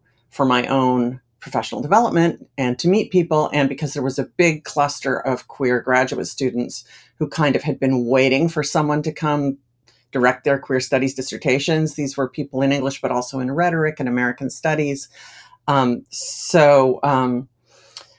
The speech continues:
so they were very, um, important to populating, you know, those early, uh, queer studies gatherings.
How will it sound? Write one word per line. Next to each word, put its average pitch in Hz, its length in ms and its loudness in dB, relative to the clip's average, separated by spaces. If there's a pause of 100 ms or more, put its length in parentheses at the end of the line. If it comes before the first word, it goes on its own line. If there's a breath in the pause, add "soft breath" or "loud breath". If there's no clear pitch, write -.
(360 loud breath)
so 156 580 4
they 170 400 6
were 151 380 2
very, 131 720 2
um, 117 500 -2 (500)
important 165 720 2
to 139 360 2
populating, 123 800 0 (220)
you 139 120 -4
know, 123 180 0
those 127 360 0 (100)
early, 123 720 0
uh, 123 200 -4
queer 127 220 -2
studies 131 380 -2
gatherings. 120 680 0